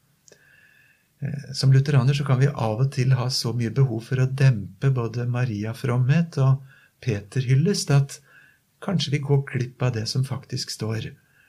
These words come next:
Eh, personlig føler jeg ikke noe behov for noen av delene. Jeg hører til Jesu Kristi kirke. Jeg ser på Peter som en bror, som bekjente slik jeg forsøker,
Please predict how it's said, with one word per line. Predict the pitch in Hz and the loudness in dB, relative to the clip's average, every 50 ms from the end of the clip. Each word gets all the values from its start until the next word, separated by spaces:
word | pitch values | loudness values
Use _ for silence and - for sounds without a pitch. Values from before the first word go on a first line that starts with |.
| _ _ _ _ _ _ _ | _ _ _ _ _ _ _
Eh, | 123 113 117 - - - 139 - | -8 -8 -6 -6 -8 -8 -8 -2
personlig | - 139 139 - 135 127 139 160 | -2 0 2 4 4 4 4 2
føler | - 165 143 131 110 | 2 0 0 0 0
jeg | - - | -2 -6
ikke | 117 117 | -8 -6
noe | 117 131 | 0 0
behov | 135 123 110 101 104 - | 0 0 0 -4 -6 -2
for | - 127 | 0 2
noen | 127 117 101 101 | 2 2 0 -4
av | 104 107 113 | -4 -4 -4
delene. | 120 120 131 143 175 190 - - - _ _ _ _ _ _ _ _ | -2 0 2 2 2 0 -2 -8 -12 _ _ _ _ _ _ _ _
Jeg | - 123 123 | -4 2 4
hører | 139 139 147 - | 4 4 4 2
til | - 147 139 143 123 | 0 0 2 2 2
Jesu | 107 110 107 - - - 135 - | 2 0 -4 -4 -6 -6 -6 -6
Kristi | - 120 104 - - - 127 131 | -6 -6 -6 -8 -8 -8 -8 -4
kirke. | - 123 - - - _ - 104 110 - - _ _ _ _ _ _ _ _ | -4 -4 -4 -4 -12 _ -12 -10 -10 -12 -16 _ _ _ _ _ _ _ _
Jeg | 135 127 | -10 -6
ser | - - 147 143 143 | 0 0 0 0 0
på | - 156 | -4 -6
Peter | - - 131 120 113 - - - 139 135 | -2 0 0 0 0 -4 -6 -6 -4 -4
som | - - 131 | 0 0 2
en | 127 135 135 | 4 4 4
bror, | 123 127 170 220 233 - - _ _ _ _ _ _ _ _ _ | 4 4 2 2 0 -4 -10 _ _ _ _ _ _ _ _ _
som | - 127 123 127 | -6 -4 -2 -2
bekjente | 139 139 - - 127 127 131 135 - 170 165 | -2 -2 2 2 2 4 4 2 0 -2 -2
slik | - 147 139 139 - | 0 0 0 2 0
jeg | 127 127 | -2 -2
forsøker, | - 135 131 - 131 120 123 - - 160 170 | -2 -4 -2 0 0 -2 -2 -4 -4 -4 -4